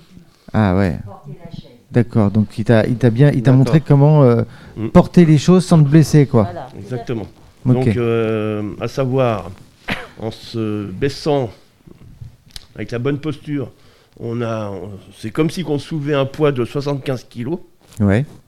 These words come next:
Speaker 4: Et par contre, si on a le dos courbé, on a un poids de trois cent cinquante kilos sur le dos.
Speaker 2: D'accord. Ah ouais, c'est intéressant de savoir.
Speaker 4: Donc, euh,
Speaker 1: Voilà.
Speaker 4: pour le dos, c'est pas très bon.
Speaker 2: Ok.
Speaker 1: Et après, on a travaillé avec un élastique aussi pour, euh,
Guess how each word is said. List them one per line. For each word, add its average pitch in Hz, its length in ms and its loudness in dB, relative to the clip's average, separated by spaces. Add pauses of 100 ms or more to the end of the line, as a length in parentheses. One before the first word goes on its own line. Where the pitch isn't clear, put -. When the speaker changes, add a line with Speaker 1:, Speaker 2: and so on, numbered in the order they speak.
(640)
Speaker 4:
Et 101 180 -10
par 120 200 -4
contre, 196 240 2
si - 120 -12
on 110 120 -6
a 101 60 -8
le 95 160 -10 (140)
dos 226 140 -2
courbé, 156 560 -4 (320)
on 127 220 -2
a 139 160 -2
un 139 80 -2
poids 170 240 2
de 135 160 -2
trois 170 220 0
cent 196 140 -2
cinquante 190 380 -2
kilos 196 260 -4
sur - 120 -10
le 190 60 -10
dos. 131 160 -8 (580)
Speaker 2:
D'accord. 107 440 0
Ah 110 160 0
ouais, 127 60 0
c'est 104 120 -8
intéressant 90 420 -4
de 90 100 -4
savoir. 104 320 -2
Speaker 4:
Donc, 127 180 -8
euh, 113 60 -8
Speaker 1:
Voilà. 147 340 -6 (240)
Speaker 4:
pour 143 140 -2
le 151 100 -2
dos, 165 160 0
c'est 185 160 -6
pas - 140 -8
très 135 160 -12
bon. 123 120 -14 (600)
Speaker 2:
Ok. 170 220 -2 (220)
Speaker 1:
Et 151 180 -6
après, 156 280 -8
on 170 100 -6
a 170 100 -4
travaillé 151 340 -6
avec 156 200 -6
un 151 100 -6
élastique 147 640 -8
aussi 190 380 -12
pour, 160 360 -12
euh, 131 400 -8